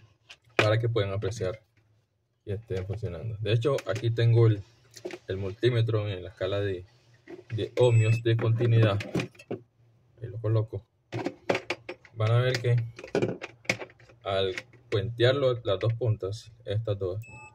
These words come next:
nos emite este pitido. Entonces, acá, amigos, este termofusil está bueno. Y van a observar qué pasa cuando,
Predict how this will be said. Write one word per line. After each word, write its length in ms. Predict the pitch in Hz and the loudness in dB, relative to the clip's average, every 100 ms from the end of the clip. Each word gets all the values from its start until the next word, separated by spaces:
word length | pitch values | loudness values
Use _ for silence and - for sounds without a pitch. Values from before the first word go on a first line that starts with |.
| _ - - - - | _ -20 -20 -16 -6
nos 100 | 101 | -6
emite 300 | 95 95 95 | -6 -6 -8
este 160 | - | -6
pitido. 400 | 117 - 87 80 113 _ _ _ _ | -10 -10 -14 -14 -16 _ _ _ _
Entonces, 420 | 107 92 - - - | -8 -6 -8 -10 -6
acá, 260 | 92 120 | -2 0
amigos, 480 | 139 160 147 131 - - - - - - - - - - - - - - - - - - | 0 2 2 2 -2 -10 -10 -12 -20 -18 -16 -8 -2 2 2 0 -8 -14 -14 -20 -18 -2
este 160 | 123 165 | 0 2
termofusil 500 | 165 147 127 117 143 | 0 0 -2 0 0
está 240 | 135 117 | 0 4
bueno. 480 | 117 135 113 107 - - - - - - - - _ - - | 4 6 2 2 -2 -4 -20 -20 -20 -16 -16 -16 _ -12 -2
Y 120 | 120 | 2
van 180 | 120 127 | 2 2
a 40 | |
observar 520 | 127 127 113 117 117 | -2 0 4 6 4
qué 180 | - 127 | 2 -4
pasa 400 | 117 123 117 113 | 0 0 0 -2
cuando, 360 | 117 98 90 90 | -4 -8 -8 -8